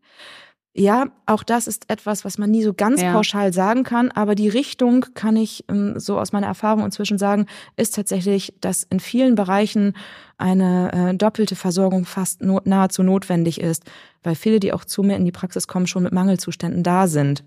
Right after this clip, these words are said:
Speaker 2: Hm.
Speaker 1: Und mit den ganz klassischen Empfehlungen, ähm, lassen sich Spiegel häufig nicht anheben. Sie lassen sich manchmal halten, aber oft nicht, ähm,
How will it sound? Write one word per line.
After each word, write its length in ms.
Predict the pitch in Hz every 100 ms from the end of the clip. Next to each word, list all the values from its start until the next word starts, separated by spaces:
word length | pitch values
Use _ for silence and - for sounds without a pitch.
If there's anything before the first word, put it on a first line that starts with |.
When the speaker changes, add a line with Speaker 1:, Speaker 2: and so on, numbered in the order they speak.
| -
Speaker 2:
Hm. 460 | 165 160 151 156 - _ -
Speaker 1:
Und 320 | 180 170 - - - - - _ _ -
mit 180 | 196 196
den 140 | 202
ganz 320 | 185 208 240
klassischen 500 | - 226 226 226 208
Empfehlungen, 960 | - 180 - - 220 262 254 247 254 285 294 - - _ 196
ähm, 120 | 202
lassen 280 | 196 220 254
sich 160 | 202 -
Spiegel 340 | - 233 220
häufig 260 | 214 202 196
nicht 180 | -
anheben. 600 | - 247 196 165 147 143 147
Sie 120 | 180
lassen 280 | 190 208 202
sich 120 | 190
manchmal 520 | 208 240 - 185 165
halten, 540 | 180 180 214 240 294 359 - - - -
aber 360 | 202 202 202 -
oft 240 | 233 -
nicht, 400 | 214 202 - - -
ähm, 500 | 196 190 190 185